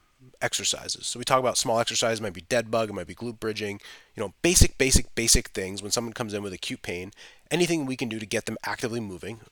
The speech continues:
some version of active care. That's phase one of care. And we do that while they're in pain. Phase two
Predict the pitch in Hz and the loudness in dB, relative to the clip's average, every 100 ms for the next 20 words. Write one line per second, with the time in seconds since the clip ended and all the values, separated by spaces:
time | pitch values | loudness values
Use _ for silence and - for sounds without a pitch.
0 | _ - - 127 110 110 110 - 98 - | _ -6 -2 -2 -2 -2 -2 -2 -6 -6
1 | - - 95 - - - - 143 - 147 | -10 -8 -8 -10 -20 -4 4 4 4 0
2 | 113 110 101 - - - - _ _ - | -2 -4 -8 -10 -12 -14 -20 _ _ -20
3 | - - - 123 123 123 160 135 113 120 | -20 -10 0 0 0 0 4 4 4 4
4 | 120 107 101 120 101 - - - - - | 6 2 -4 -6 -6 -8 -10 -16 -20 -20
5 | _ _ - - - 143 127 - - 113 | _ _ -20 -20 -4 0 2 2 0 0
6 | 113 | -4